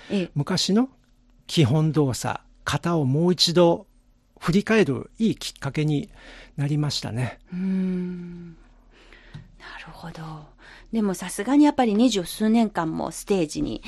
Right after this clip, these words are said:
Speaker 1: 継続的に立ち続けてきた山田さんですので、その習い始めの頃に比べれば、今は随分体の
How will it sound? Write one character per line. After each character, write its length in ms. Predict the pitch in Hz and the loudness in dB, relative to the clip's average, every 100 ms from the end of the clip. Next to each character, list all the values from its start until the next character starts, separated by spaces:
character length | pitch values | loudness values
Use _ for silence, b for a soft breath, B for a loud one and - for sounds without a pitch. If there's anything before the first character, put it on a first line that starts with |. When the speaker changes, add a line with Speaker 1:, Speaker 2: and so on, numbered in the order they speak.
| B B | B B
Speaker 1:
継 200 | - 226 | 0 2
続 240 | 220 233 | 2 0
的 240 | - 226 220 | 0 0 2
に 300 | 208 196 - | 0 0 -4
立 280 | - - 214 | -10 -6 -6
ち 160 | - | -6
続 120 | 208 247 | -8 -2
け 140 | 220 | -2
て 140 | - | -4
き 80 | - | -8
た 320 | - 127 - - B B - | -4 -2 -2 -6 B B -2
山 240 | 165 180 | 2 2
田 100 | 180 | 2
さ 160 | 170 175 | 0 0
ん 100 | 175 | 0
で 100 | 170 | -4
す 160 | - | -4
の 120 | 165 165 | -4 -2
で、 280 | 170 156 B B B B | -2 -2 B B B B
そ 120 | - 180 | -6 -2
の 300 | 170 127 - | 0 -2 -2
習 320 | - 180 214 | 2 4 4
い 100 | 254 | 4
始 320 | 240 240 226 247 | 4 2 2 2
め 140 | 254 | 4
の 160 | 247 254 | 2 2
頃 260 | 285 269 | 0 2
に 120 | 190 | 2
比 180 | 165 - 185 196 | 0 -2 -2 0
べ 100 | 240 | 0
れ 140 | 226 | 0
ば、 260 | 190 190 165 B B | 0 0 -2 B B
今 240 | 294 302 247 | 6 6 6
は 100 | 175 | 2
随 200 | 190 170 | 0 -2
分 180 | 156 - | -2 -4
体 420 | - 190 208 214 | -6 -2 0 0
の 300 | 214 202 - | 2 2 0